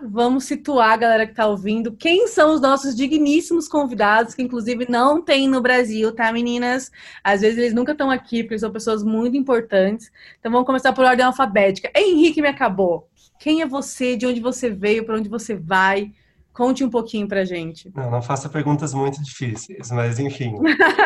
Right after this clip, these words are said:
Speaker 2: Eu sou o Henrique Me Acabou, eu sou natural de Cascavel, no Paraná, onde eu tô agora por causa da pandemia. É, eu estudei dois anos e meio de engenharia civil no Brasil,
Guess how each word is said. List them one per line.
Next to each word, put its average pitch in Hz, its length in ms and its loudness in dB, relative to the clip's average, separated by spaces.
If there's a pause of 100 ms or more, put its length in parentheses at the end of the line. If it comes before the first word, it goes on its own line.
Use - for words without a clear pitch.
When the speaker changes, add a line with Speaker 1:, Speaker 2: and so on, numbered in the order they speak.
(120)
Speaker 2:
Eu 151 120 4
sou 160 800 4
o 131 100 -14
Henrique 127 400 -4
Me 120 80 -6
Acabou, 117 800 -2
eu 123 460 -2
sou 127 480 -2
natural 117 480 -4
de 104 100 -6
Cascavel, 110 480 -4
no 104 100 -2
Paraná, 120 520 4
onde 143 180 6
eu 127 80 0
tô 127 80 -2
agora 120 460 2
por 131 80 -8
causa 120 200 2
da 117 80 -4
pandemia. 156 600 4 (500)
É, 139 180 4
eu 143 40 8
estudei 147 320 4
dois 160 180 4
anos 160 200 4
e 147 40 4
meio 143 200 6
de 123 60 -4
engenharia 135 280 4
civil 131 240 0
no 135 80 4
Brasil, 147 600 2